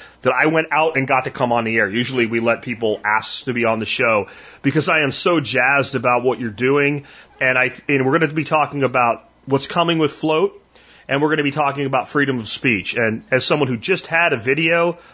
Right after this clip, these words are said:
ironically, about freedom of speech taken down off YouTube, I think that it's really important <laughs> that we talk about free speech. But I always like to get the audience, like, in touch with the guests. So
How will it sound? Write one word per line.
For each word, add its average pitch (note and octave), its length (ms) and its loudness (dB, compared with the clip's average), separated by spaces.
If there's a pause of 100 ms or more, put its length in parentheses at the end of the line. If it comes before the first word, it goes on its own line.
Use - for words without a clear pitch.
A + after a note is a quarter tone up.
(100)
ironically, C#3 540 0
about C#3 360 -2
freedom D3+ 280 0
of C#3 80 2
speech D3+ 380 -2
taken B2+ 280 0
down B2 240 2
off B2+ 240 2
YouTube, D#3 580 -2 (500)
I A#2+ 160 2
think A#2 240 -2
that B2 260 -2
it's - 160 -4
really G#2 240 0
important F#3+ 400 0
<laughs> C3+ 80 0
that - 20 -8
we D3+ 140 2
talk B2 260 2
about A#2 280 2
free A#2 160 2
speech. G#2+ 380 -2
But A#2+ 200 0 (400)
I G3 120 0
always C#4 180 0
like C4 140 0
to B3 60 0
get A#3 120 0
the G#3+ 100 0
audience, F#3+ 320 0
like, D#3+ 100 0
in D#3 100 0
touch D3 280 -2
with E3 120 -4
the C3+ 80 -8
guests. A#2 400 0
So C#3 280 0